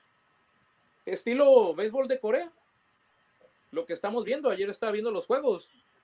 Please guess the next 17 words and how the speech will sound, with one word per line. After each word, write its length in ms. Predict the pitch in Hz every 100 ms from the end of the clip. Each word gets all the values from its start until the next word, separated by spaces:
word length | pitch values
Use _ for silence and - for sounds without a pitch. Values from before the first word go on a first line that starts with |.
| _
muy 140 | 131 175
buenas 220 | 196 131
plataformas, 720 | 147 - 104 202 233 220 196
tremenda 420 | - 120 196 262
calidad 280 | 151 127 127
de 40 | 170
televisión. 560 | 139 110 98 175 190 - - - _ -
Los 260 | 160 208
coreanos 460 | - 202 269 359 -
hicieron 360 | 170 214 254 202
algo 380 | 175 196 220 226 _ _ _ _ _ _ _ _ _ -
sensacional. 1000 | - 151 139 - 120 - 92 90 87 - _
Vendieron 600 | 120 127 170 160 214 240
su 180 | - 214
producto 580 | - 165 240 - 202 - _ _ _
al 240 | 131 151 139
mejor 600 | 127 - 196 208 220